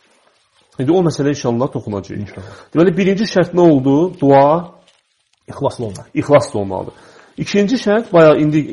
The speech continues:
Speaker 1: gəldik həmin məsələyə. İkinci şərt odur ki, dua şəriətə uyğun şəkildə olmalıdır.
Speaker 2: Hı -hı.
Speaker 1: Yəni, nə deməkdir? Yəni, dua, sözsüz ki, e, insan dua edəndə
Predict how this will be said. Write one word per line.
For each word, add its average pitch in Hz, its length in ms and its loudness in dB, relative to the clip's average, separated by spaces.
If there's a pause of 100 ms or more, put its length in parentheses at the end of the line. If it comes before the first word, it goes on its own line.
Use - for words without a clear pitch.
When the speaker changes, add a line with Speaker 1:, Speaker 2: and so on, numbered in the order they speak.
Speaker 1:
gəldik 123 300 0
həmin 113 260 -2
məsələyə. 98 340 -12
İkinci 175 280 -4
şərt 175 260 -4
odur 156 180 0
ki, 180 180 -4 (120)
dua 156 260 6 (1200)
şəriətə 139 540 0
uyğun 139 400 0
şəkildə 117 440 -6
olmalıdır. 92 580 -8
Speaker 2:
Hı 110 60 -14
-hı. 95 160 -14 (640)
Speaker 1:
Yəni, 123 360 0
nə 143 100 0
deməkdir? 120 640 -6 (640)
Yəni, 123 160 -4 (120)
dua, 147 600 4
sözsüz - 440 -8
ki, 151 100 -6 (280)
e, 123 120 -8 (220)
insan 147 480 -4
dua 147 240 2
edəndə 120 420 -4